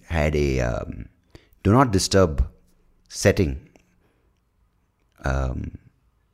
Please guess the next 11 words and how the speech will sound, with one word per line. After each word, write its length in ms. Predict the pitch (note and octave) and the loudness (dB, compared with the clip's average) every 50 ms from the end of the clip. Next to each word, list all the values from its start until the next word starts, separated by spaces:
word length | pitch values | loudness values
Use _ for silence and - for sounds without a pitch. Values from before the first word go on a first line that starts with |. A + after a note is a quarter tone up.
| _ _ _ _ _ - | _ _ _ _ _ -8
that 160 | - D#2 - | -6 -4 -2
we 100 | - E2+ | -2 -2
could 200 | - - - - | -2 -4 -4 -2
kind 200 | - D2+ D2 C#2+ | -2 -2 -2 -2
of, 260 | C#2 - - - - - - _ _ _ _ _ _ _ - - _ _ _ _ _ _ _ _ _ _ _ _ _ _ _ _ _ _ _ _ _ _ - | -2 -4 -8 -12 -20 -20 -20 _ _ _ _ _ _ _ -20 -20 _ _ _ _ _ _ _ _ _ _ _ _ _ _ _ _ _ _ _ _ _ _ -8
<laughs> 0 | |
I 460 | - D2+ - - - - - F#2+ G2 | -6 -6 -6 -6 -10 -4 0 2 2
didn't 180 | F2 G#2 F#2 F2+ | 4 4 2 2
think 200 | - F2 D#2 - | 0 -2 -2 -2
this 120 | D#2+ D2+ | -4 -8
through. 220 | - - - - | -6 -8 -10 -12